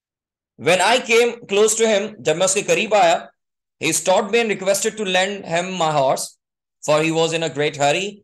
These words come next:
to reach the city। <clears throat> जब मैं उसके करीब आया, तो उसने मुझे रोका और मुझसे गुजारिश की कि वो मुझे, मैं उसको घोड़ा दे दूं, क्योंकि वो बहुत जल्दी में है शहर पहुंचने के लिए।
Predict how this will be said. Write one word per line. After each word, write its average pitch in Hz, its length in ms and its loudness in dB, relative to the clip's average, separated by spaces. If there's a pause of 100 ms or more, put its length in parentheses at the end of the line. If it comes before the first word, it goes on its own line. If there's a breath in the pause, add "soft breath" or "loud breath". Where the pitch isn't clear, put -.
(200)
to 156 80 -8
reach 160 300 -4
the 165 240 -6
city। 190 240 -8 (960)
<clears throat> 185 680 -8 (640)
जब 202 180 0
मैं 262 60 2
उसके 262 160 0
करीब 240 280 2
आया, 202 340 4 (600)
तो 147 60 0
उसने 202 200 -2
मुझे 220 200 0
रोका 170 280 2
और 240 60 2
मुझसे 220 220 -2
गुजारिश 143 420 -2
की 196 140 -6
कि 214 160 -2
वो 185 160 -4
मुझे, 175 340 -4
मैं 151 160 -2
उसको 165 220 -4
घोड़ा 131 260 -2
दे 180 160 -4
दूं, 160 160 -10
क्योंकि 147 280 -8
वो 143 140 -2
बहुत 139 280 -2
जल्दी 147 300 -6
में 202 140 -2
है 185 200 0
शहर 143 240 -2
पहुंचने 135 380 -6
के 139 100 -8
लिए। 147 320 -6